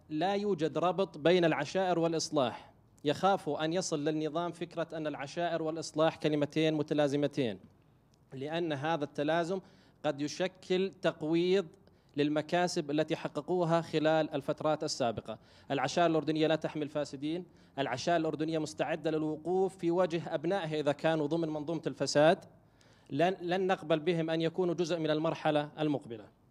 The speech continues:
الحركات العشائرية نعترف أنها انطلقت متأخرة، ولكنها انطلقت بسرعة، وقد تكون تجاوزت الكثير من الأحزاب التاريخية،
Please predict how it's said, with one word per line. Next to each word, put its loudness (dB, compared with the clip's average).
الحركات 6
العشائرية 4
نعترف 0
أنها 0
انطلقت -2
متأخرة، -6
ولكنها -6
انطلقت 0
بسرعة، 0
وقد -2
تكون -6
تجاوزت -2
الكثير -4
من -2
الأحزاب 4
التاريخية، -4